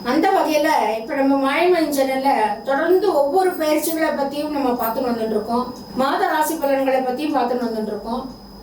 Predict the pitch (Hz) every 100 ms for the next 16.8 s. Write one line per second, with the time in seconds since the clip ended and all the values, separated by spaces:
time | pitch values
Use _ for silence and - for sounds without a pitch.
0 | - 240 349 403 339 294 285 294 277 -
1 | - - - - - 311 - 370 285 311
2 | 277 208 202 - - - - - - -
3 | - 320 330 285 381 427 427 339 302 294
4 | 294 311 285 208 202 - - - 381 427
5 | 427 339 294 277 247 214 - - - -
6 | - - - 359 359 453 440 339 330 339
7 | 247 214 208 - - 294 381 392 403 330
8 | 294 339 359 359 320 294 277 277 233 190
9 | - - - 262 311 403 427 403 339 311
10 | 294 277 269 269 349 277 262 349 349 320
11 | 277 277 269 294 262 240 240 240 196 190
12 | 175 - - - - - - - 240 247
13 | 254 - 403 403 - 240 285 359 349 302
14 | 285 339 359 311 277 294 285 285 339 269
15 | 269 294 311 311 294 294 262 277 294 294
16 | 294 269 247 220 220 240 -